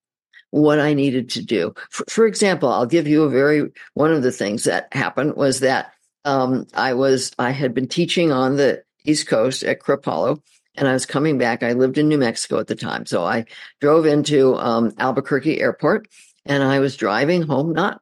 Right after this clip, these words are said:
not driving fast. It was like ten at night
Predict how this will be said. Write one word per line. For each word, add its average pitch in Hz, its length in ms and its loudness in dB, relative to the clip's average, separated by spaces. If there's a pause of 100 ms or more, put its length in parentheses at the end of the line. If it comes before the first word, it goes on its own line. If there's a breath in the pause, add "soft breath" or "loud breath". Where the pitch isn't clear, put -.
not 247 300 -2
driving 170 420 0
fast. - 460 -4
It - 60 -4
was 185 160 -2
like 214 180 -2
ten 185 160 -2
at - 140 -2
night 120 320 -4